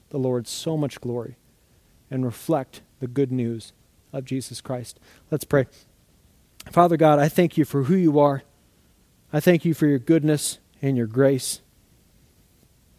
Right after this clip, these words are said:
God, I pray that you would spur us on this week to love one another well. I pray that the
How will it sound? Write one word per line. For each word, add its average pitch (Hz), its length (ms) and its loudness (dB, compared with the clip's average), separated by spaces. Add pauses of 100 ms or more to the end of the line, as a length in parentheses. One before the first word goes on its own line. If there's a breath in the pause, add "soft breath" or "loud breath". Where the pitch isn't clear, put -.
(1080 soft breath)
God, 160 240 4
I 156 80 4
pray 190 320 4
that 156 240 2
you 175 120 4
would 156 140 2
spur - 400 0
us 156 200 2
on 147 220 2
this 139 220 -2
week 139 320 -2 (400 soft breath)
to 160 120 2
love 147 400 4
one 147 140 0
another 135 300 -2
well. 120 380 -4 (2250)
I 156 80 -2
pray 185 260 4
that 156 140 0
the 147 120 -4